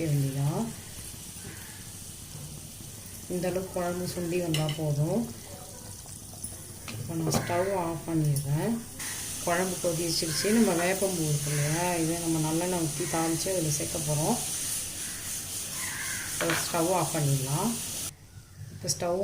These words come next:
on பண்ணி தாளிப்பு கரண்டி வச்சாச்சு. அதுல நல்லெண்ணெயை சேர்த்துக்கலாம். கரண்டி காஞ்சிருச்சு.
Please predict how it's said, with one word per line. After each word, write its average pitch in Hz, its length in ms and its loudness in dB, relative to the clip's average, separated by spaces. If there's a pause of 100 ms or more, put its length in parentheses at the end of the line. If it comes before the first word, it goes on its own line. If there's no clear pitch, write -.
on 208 100 4 (140)
பண்ணி 170 280 2 (720)
தாளிப்பு 196 420 2
கரண்டி 160 300 2
வச்சாச்சு. 151 460 0 (240)
அதுல 165 260 2
நல்லெண்ணெயை 175 540 2
சேர்த்துக்கலாம். 147 580 2
கரண்டி 165 320 0
காஞ்சிருச்சு. 160 580 0